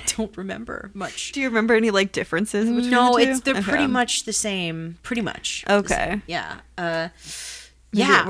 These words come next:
Speaker 2: worked
Speaker 1: don't
Speaker 2: better as a book for some
Speaker 1: I
Speaker 2: reason?
Speaker 1: think it worked better as a book 'cause I didn't have to watch it.
Speaker 2: <laughs>
Speaker 1: Well, th-, okay, this movie is brutal.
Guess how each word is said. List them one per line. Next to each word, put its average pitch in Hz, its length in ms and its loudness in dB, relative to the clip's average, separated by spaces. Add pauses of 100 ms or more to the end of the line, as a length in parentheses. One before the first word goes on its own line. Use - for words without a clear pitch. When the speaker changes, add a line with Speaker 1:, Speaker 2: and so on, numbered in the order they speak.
Speaker 2:
worked 202 120 -2
Speaker 1:
don't 208 160 2
Speaker 2:
better 214 260 -2
as 262 140 -6
a 285 60 -6
book 302 340 -6 (160)
for 285 120 -8
some 302 160 -2
Speaker 1:
I 240 120 6
Speaker 2:
reason? 302 140 -2
Speaker 1:
think 262 160 -4
it 202 100 0
worked 156 200 -6
better 101 200 -2
as 95 100 -8
a 135 40 -12
book 151 180 -6
'cause 160 120 -8
I 165 40 -4
didn't 156 160 -4
have 156 120 -6
to 139 80 -8
watch 131 400 -4
it. - 240 -10 (280)
Speaker 2:
<laughs> - 120 -4 (440)
Speaker 1:
Well, - 260 6 (400)
th-, 330 200 -4
okay, 208 240 0
this 269 320 2
movie 214 600 -2
is 185 260 2
brutal. 160 720 -4